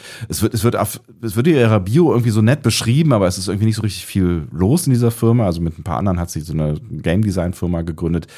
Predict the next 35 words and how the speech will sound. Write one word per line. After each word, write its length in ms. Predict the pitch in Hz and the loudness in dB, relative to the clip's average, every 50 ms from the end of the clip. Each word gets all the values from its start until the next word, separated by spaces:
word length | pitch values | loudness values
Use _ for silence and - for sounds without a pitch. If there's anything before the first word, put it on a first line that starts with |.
| - - - - - - - - _ _ _ _ | -20 -18 -18 -18 -18 -20 -20 -20 _ _ _ _
Was 160 | _ 110 117 113 | _ 0 2 2
da 140 | 131 113 | 2 2
so 120 | 101 107 107 | 2 2 2
los 260 | 98 104 110 110 120 | 2 2 0 0 0
ist, 180 | 104 78 76 - | -2 -2 -2 -2
weiß 260 | 90 92 104 104 95 | 0 2 2 0 0
ich 140 | 101 - - | -2 -4 -4
nicht 160 | 95 87 - | -6 -6 -4
so 140 | - 82 76 | -8 -8 -6
ganz 280 | 80 78 87 85 - | -6 -6 -6 -8 -8
genau. 460 | - 87 87 101 110 120 123 135 151 139 - _ _ _ _ _ _ _ _ _ _ _ _ - - | -6 -4 0 2 2 2 2 0 -2 -6 -10 _ _ _ _ _ _ _ _ _ _ _ _ -14 -8
Hat 140 | - 104 | -2 0
aber 120 | 117 110 107 | 2 2 2
auf 80 | 104 113 | 2 0
jeden 100 | 107 101 | 0 0
Fall 280 | 107 98 98 98 - - | 2 0 0 0 -2 -4
schon 400 | 104 - - 98 92 92 92 87 | -8 -2 0 0 0 2 0 0
als 220 | - 76 80 - - | -2 -4 -4 -6 -6
Storyboard-Artist, 1200 | - - 95 90 87 90 82 - - - 78 82 80 - - 78 78 76 - - - - - - | -4 -2 0 0 2 0 -2 -2 -2 -2 -2 -2 -2 -2 -2 -2 -2 -2 -4 -8 -10 -10 -6 -2
äh, 40 | |
relativ 600 | 76 76 76 76 82 85 80 76 - - 76 71 | -2 -2 0 0 0 0 0 -2 -2 -6 -8 -8
viel 560 | - - - - 107 107 101 104 107 104 98 - | -8 -10 -8 -4 0 2 4 4 4 4 2 0
Erfahrung, 1040 | - - 80 90 - - 92 85 85 87 87 85 92 87 85 85 85 85 85 85 | -2 -4 -6 -6 -4 0 2 2 4 2 2 0 0 0 2 2 2 2 0 0
äh, 400 | 73 60 76 80 82 82 78 76 | 0 0 0 2 2 2 2 0
hat 280 | 73 76 76 - - - - | 0 -2 -4 -6 -8 -6 -2
bei 140 | 90 90 82 | 0 0 0
DreamWorks, 420 | 82 82 82 80 73 78 76 - | 0 0 0 0 0 0 -2 0
bei 100 | - 82 | 0 -2
Nickelodeon, 640 | 82 80 - 82 78 78 80 82 76 80 82 78 78 | -2 0 0 0 0 2 2 2 2 0 0 0 0
Animation 460 | 67 73 78 76 73 73 - 85 80 | -2 -2 -2 -2 -2 -2 -4 -4 -6
Studios, 320 | - - 82 76 78 73 | -4 -4 -2 -2 -2 -2
bei 100 | - 80 | -2 -4
Titmouse, 460 | 76 - - 78 - - 78 76 76 73 | -4 -4 -4 -8 -6 -4 -4 -4 -4 -2
bei 120 | 85 80 | -2 -2
Disney 520 | 76 82 78 73 85 80 76 76 76 76 | -2 -2 -4 -4 -4 -4 -2 -2 -2 -4